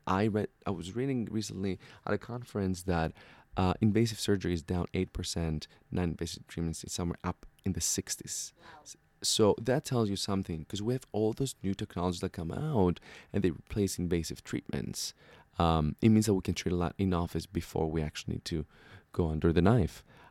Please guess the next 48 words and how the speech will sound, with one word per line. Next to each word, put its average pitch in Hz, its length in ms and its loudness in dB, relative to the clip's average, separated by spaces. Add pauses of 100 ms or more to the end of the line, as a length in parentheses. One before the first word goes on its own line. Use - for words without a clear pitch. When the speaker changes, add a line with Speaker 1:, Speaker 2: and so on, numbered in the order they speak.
(140)
Speaker 1:
Um, 78 540 4 (200)
but 135 140 4
there's 165 180 2
a - 60 0
lot 117 220 2
of 127 80 -2
exciting 98 400 -2
things. 78 520 -2
Even 120 280 6
neurotoxins 110 560 2
are 101 60 2
evolving. 80 460 0
We 90 120 6
have 95 200 0 (240)
new 98 280 6
ones 107 340 6
coming 95 380 2
out, 92 420 0 (300)
hopefully 123 680 2 (580)
by 82 120 -2
the 85 140 0
end 87 80 0
of 87 60 -2
this 98 200 0
year, 107 340 0 (300)
Speaker 2:
Yeah. - 100 -20
Speaker 1:
sometime 95 300 0
next 92 220 -2
year, 98 180 4 (260)
that - 100 0
they're 98 80 4
gonna 98 160 2
last 95 460 0
longer, 80 420 -2 (280)
maybe 98 240 6
even 104 220 0 (340)
double 98 240 2
the 101 80 2
amount 95 160 4
of 92 100 -4
time 95 300 2
that 87 140 -2
the, 82 120 -4 (200)
the 92 240 -2 (160)
ones 92 240 -2
we 92 60 -2
currently 123 360 -2
have 90 360 -4